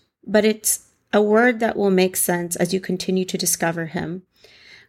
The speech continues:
God created you with a specific task in mind. There is something so special in you that only you can do, nobody else.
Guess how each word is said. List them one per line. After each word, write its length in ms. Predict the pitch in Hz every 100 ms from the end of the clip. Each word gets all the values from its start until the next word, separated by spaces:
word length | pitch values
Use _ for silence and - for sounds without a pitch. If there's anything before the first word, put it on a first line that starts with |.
| -
God 200 | 240 262
created 540 | 294 254 202 202 196
you 160 | 185 185
with 220 | 190 180
a 60 |
specific 680 | 175 - 196 185 196 190 190
task 400 | - 185 165 -
in 100 | 175
mind. 460 | 165 160 - 190 190 _ _ _
There 120 | - 220
is 160 | 220
something 380 | 240 233 233 277
so 280 | - - 240
special 540 | 247 - 254 247 196
in 180 | 170 170
you 200 | 160 160
that 240 | 156 170 170
only 300 | 214 220 208
you 280 | 185 190
can 280 | 190 190 165
do, 360 | 165 165 - 190 _ _ - - -
nobody 480 | 190 185 180 196 180
else. 480 | 170 170 - -